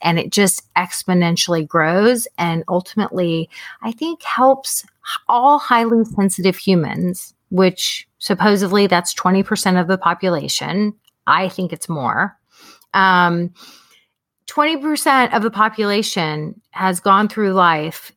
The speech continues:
feeling like there's something wrong with them, or they're less than in some way, or they shouldn't feel as big or as strongly. And so, um, so the mission really is, is to help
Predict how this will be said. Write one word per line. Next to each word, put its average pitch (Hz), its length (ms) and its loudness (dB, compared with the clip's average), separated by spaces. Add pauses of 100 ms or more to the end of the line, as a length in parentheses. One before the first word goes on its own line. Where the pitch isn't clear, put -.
feeling 185 540 2
like 170 260 0
there's 180 160 -2
something 185 280 2
wrong 160 240 2
with 147 120 -6
them, 117 420 -4 (340)
or 175 440 4
they're 185 200 2
less 170 320 2
than 147 300 -2
in 143 160 -4
some 147 260 -2
way, 131 280 -2
or 170 320 2
they 165 140 -2
shouldn't 180 400 -2
feel 170 340 2
as 151 280 0
big 139 480 0
or 143 140 0
as 143 100 -2
strongly. 139 500 0
And 180 180 0
so, 180 400 0 (520)
um, 185 300 2
so - 160 0
the 220 100 0
mission 277 360 0
really 262 360 0
is, 214 360 2
is 180 180 -4
to 190 80 -6
help 196 440 0